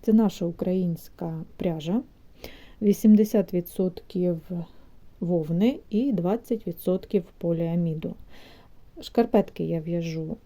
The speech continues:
вол-, на волонтерство, віддаю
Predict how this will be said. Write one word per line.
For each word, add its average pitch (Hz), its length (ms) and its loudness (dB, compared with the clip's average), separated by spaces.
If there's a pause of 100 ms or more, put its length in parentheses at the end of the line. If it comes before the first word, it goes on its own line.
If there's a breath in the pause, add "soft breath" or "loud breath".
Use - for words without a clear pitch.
вол-, 202 280 0
на 208 140 6
волонтерство, 180 920 -2 (260)
віддаю 180 840 -2